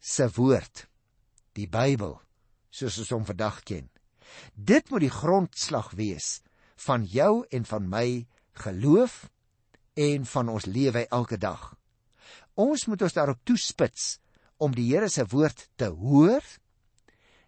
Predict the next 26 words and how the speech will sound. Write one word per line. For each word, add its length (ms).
daaroor 400
na 320
te 120
dink 400
en 280
dit 160
ook 260
te 140
doen. 360
En 160
hoekom 240
sê 260
ek 120
dit 160
vir 60
jou? 180
Omdat 340
ons 240
program 480
se 100
naam 360
is 240
Die 160
Bybel 380
vir 160
Vandag. 480